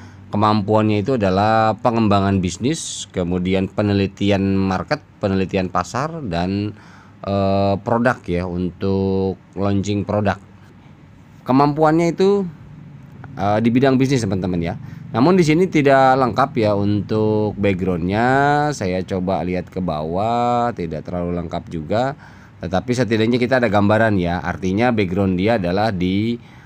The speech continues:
eh, bidang bisnis ya, pengembangan bisnis ya, sama market research dan product launch. Oke. Nah, kemudian yang kedua ini Egor Kemelev, ya, C E O founder juga, teman-teman ya. Ini Egor Kemelev, C E O founder, coba kita cek lagi ya.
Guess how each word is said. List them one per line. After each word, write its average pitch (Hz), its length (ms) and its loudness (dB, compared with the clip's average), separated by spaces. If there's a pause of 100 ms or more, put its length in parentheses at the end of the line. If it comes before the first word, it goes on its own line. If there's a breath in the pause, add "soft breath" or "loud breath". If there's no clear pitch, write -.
(260 loud breath)
eh, 90 160 0
bidang 101 400 2
bisnis 98 560 -2
ya, 80 160 -6
pengembangan 92 720 0
bisnis 85 560 -6
ya, 80 160 -8
sama 87 480 -4
market 92 400 -4
research 113 400 -4
dan 92 240 -2
product 85 320 -6
launch. 78 320 -6 (480 loud breath)
Oke. 104 160 -6 (160)
Nah, 107 240 0
kemudian 113 400 4
yang 139 240 4
kedua 123 480 2
ini 123 320 2
Egor 120 800 2
Kemelev, 139 440 2 (200)
ya, 78 160 -4
C - 160 -2
E 123 80 4
O 139 80 2
founder 110 400 0
juga, 110 240 0
teman-teman 87 480 -2
ya. 98 240 -6
Ini 113 480 -2
Egor 92 320 -4
Kemelev, 92 400 -2 (160)
C - 320 -6
E - 80 -8
O 92 80 -2
founder, 95 320 0
coba 92 240 -2
kita 87 240 -2
cek 90 200 -4
lagi 98 280 2
ya. 95 80 0